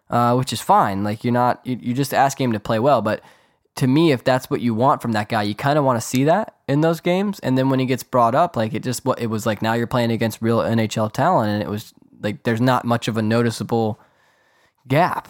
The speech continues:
you know, anywhere. And, and, uh, it's just, I, I, I don't think he's, he's as bona fide as an N H L ready player as a lot of people think he is, and I could see the team using him as a trade piece, and I wouldn't be too, uh, upset about it if that was the case, because I think right now,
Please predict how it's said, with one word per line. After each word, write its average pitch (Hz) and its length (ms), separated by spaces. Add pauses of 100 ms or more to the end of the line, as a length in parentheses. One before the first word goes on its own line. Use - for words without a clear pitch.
you 117 160
know, 139 280
anywhere. 107 540
And, 98 300
and, 101 400
uh, 98 420 (1200)
it's 113 200
just, 120 380
I, 117 180
I, 113 200 (120)
I 123 60
don't 135 300
think 127 220
he's, 117 400
he's 117 240
as 110 160
bona 113 280
fide 107 260
as 101 140
an 98 120
N 107 160
H 101 160
L 98 100
ready 101 240
player 104 260
as 95 120
a 98 40
lot 98 140
of 95 60
people - 180
think 117 220
he 127 180
is, 120 160
and 107 100
I 104 80
could 104 140
see - 140
the 101 120
team 104 240
using 104 280
him 98 100
as 87 160
a - 40
trade 107 280
piece, 104 180
and 95 100
I 90 40
wouldn't 95 280
be 95 100
too, 95 380
uh, 92 260 (400)
upset 226 340
about 85 240
it - 80 (120)
if 123 100
that 123 120
was 113 140
the 110 80
case, 135 220
because 123 240
I 120 60
think 139 220
right 131 160
now, 117 240